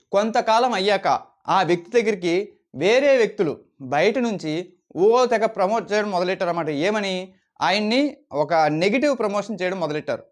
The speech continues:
ఏంటంటే, "మీ హెల్త్ పాడైపోయింది, అసలు మీ హెల్త్ ఏమీ బాగోలేదు,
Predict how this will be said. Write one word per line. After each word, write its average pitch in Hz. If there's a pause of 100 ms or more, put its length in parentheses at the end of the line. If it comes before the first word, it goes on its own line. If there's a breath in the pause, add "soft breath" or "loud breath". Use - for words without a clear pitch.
(200)
ఏంటంటే, 185 (200 soft breath)
"మీ 214
హెల్త్ 160
పాడైపోయింది, 147 (220)
అసలు 220
మీ 196
హెల్త్ 160
ఏమీ 208
బాగోలేదు, 147